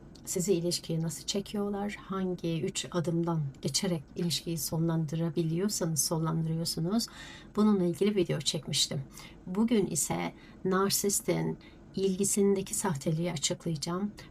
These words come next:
ve hemen fark edeceksiniz ilişkinin başındayken ve bunları öğrenmelisiniz arkadaşlar. Şimdi onlarca, yüzlerce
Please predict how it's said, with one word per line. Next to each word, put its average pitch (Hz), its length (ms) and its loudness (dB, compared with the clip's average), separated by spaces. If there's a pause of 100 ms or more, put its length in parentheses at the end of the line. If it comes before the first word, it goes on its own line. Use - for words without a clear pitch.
ve 165 40 2
hemen 208 480 4
fark 175 380 0
edeceksiniz 170 680 0
ilişkinin 196 600 2
başındayken 160 720 0 (420)
ve 196 120 4
bunları 214 400 4
öğrenmelisiniz 165 840 0 (100)
arkadaşlar. 151 680 -2 (440)
Şimdi 175 380 0 (680)
onlarca, 220 680 4 (420)
yüzlerce 196 720 2